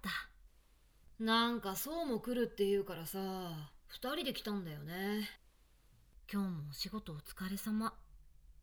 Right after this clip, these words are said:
どう？また最近溜まってきてるんじゃない？<laughs>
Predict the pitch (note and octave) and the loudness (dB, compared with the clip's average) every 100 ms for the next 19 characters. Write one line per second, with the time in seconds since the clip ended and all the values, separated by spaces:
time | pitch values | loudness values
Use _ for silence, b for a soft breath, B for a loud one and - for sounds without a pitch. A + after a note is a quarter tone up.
0 | - - - F3 F3+ D#3+ D#3 F#3+ B B | -20 -16 -8 -4 -2 -2 -6 -8 B B
1 | B B B - F#3 - F#3+ G#3 F#3+ G3 | B B B -6 -6 -2 -2 0 0 2
2 | G3+ G3 G3 F#3+ G3+ A3+ G#3+ - A#3 G3 | 2 2 0 0 0 0 0 4 4 2
3 | C#3+ C#3 E3 A#3+ - - - - - - | -2 -4 -2 -2 -4 -12 -16 -16 -14 -14
4 | - - - - - - D3 E3+ | -14 -16 -16 -14 -12 -10 -8 -8